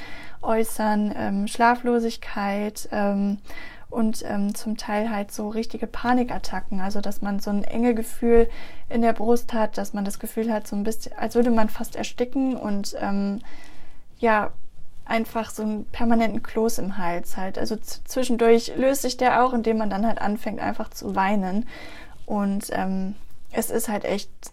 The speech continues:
gerade nicht besonders schön. Ähm, ich weiß, dass viele immer sagen, so, "Ja, ich fühle mich grad auch Depri." So, wo ich mir denke, "Ja, okay, du fühlst dich gerade so", aber es gibt halt eben einen sehr großen Unterschied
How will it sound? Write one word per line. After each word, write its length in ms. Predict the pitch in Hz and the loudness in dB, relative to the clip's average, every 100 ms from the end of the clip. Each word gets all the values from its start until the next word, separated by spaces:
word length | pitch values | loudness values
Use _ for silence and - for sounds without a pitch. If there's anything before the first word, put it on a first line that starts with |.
| - - | -16 -8
gerade 300 | - 208 208 | 0 2 2
nicht 220 | 226 240 | 0 0
besonders 540 | 220 208 196 196 - - | -2 -2 -2 -2 -4 -2
schön. 420 | 262 277 285 - | 0 2 0 0
Ähm, 500 | 226 214 214 208 226 - - - - - - - - - - - - | -2 0 0 -2 -4 -8 -14 -14 -16 -16 -14 -12 -12 -14 -16 -12 -4
ich 140 | 247 247 | -2 4
weiß, 220 | 254 285 | 4 4
dass 180 | 262 - | 0 0
viele 240 | 277 269 | 0 2
immer 240 | 240 226 226 | 2 0 2
sagen, 480 | 240 247 240 233 | 4 4 4 2
so, 240 | 226 - 214 | -2 -6 -2
"Ja, 320 | 247 254 240 | 2 4 4
ich 160 | 233 - | 0 -2
fühle 160 | 247 | 0
mich 140 | 240 - | 0 -2
grad 260 | 220 - | -4 -2
auch 220 | - 208 | -2 -2
Depri." 640 | - 190 185 - - - 202 | -4 -6 -6 -8 -10 -8 -10
So, 240 | - 226 214 | -8 -6 0
wo 60 | |
ich 140 | 240 226 | 0 0
mir 80 | |
denke, 280 | 226 226 - | -2 -4 -2
"Ja, 120 | 226 | -2
okay, 240 | 240 - 226 | -2 -4 -4
du 100 | 214 | -4
fühlst 440 | - 294 320 - | -2 0 0 -4
dich 120 | 208 | -8
gerade 400 | - 214 196 202 | -8 -2 -2 -2
so", 220 | 208 226 240 | 0 2 2
aber 180 | 226 | 2
es 140 | 220 - | -2 -2
gibt 220 | 247 247 | -2 -2
halt 140 | 240 | -4
eben 240 | - 233 226 | -2 -2 -2
einen 180 | 226 226 | -4 0
sehr 180 | 240 | 0
großen 340 | 240 226 233 - | 0 -4 -2 -2
Unterschied 680 | 247 247 254 247 269 285 | -2 -2 -2 -4 -4 -4